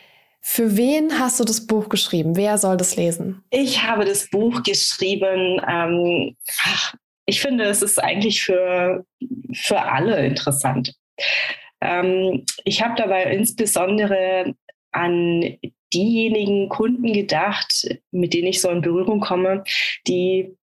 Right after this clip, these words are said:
Speaker 2: mh, also ihr eigenes Business gründen und, ähm, sich aber,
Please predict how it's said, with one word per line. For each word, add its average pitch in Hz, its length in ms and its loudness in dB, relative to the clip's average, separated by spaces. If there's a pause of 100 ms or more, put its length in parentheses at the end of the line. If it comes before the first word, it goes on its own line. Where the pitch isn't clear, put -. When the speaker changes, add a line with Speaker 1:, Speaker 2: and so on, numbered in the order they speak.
(340)
Speaker 2:
mh, 175 560 0 (320)
also 185 140 0
ihr 185 200 2
eigenes 196 420 0
Business 254 480 0
gründen 220 720 2
und, 180 480 0
ähm, 170 420 0 (300)
sich 180 160 0
aber, 170 460 0